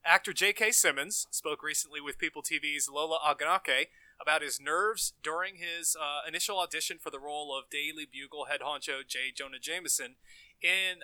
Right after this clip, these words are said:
uh, Sam Raimi's two thousand two film Spider-Man. Uh, and despite previously working with Raimi on two films, Simmons, uh, recounted still having to audition by reading for a scene in which he was being choked out by the Green Goblin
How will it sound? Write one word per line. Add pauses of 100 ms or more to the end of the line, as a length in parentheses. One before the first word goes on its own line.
uh,
Sam
Raimi's
two
thousand
two
film
Spider-Man. (840)
Uh, (100)
and
despite
previously
working
with
Raimi
on
two
films,
Simmons, (100)
uh,
recounted
still
having
to
audition
by
reading
for
a
scene
in
which
he
was
being
choked
out (400)
by
the
Green
Goblin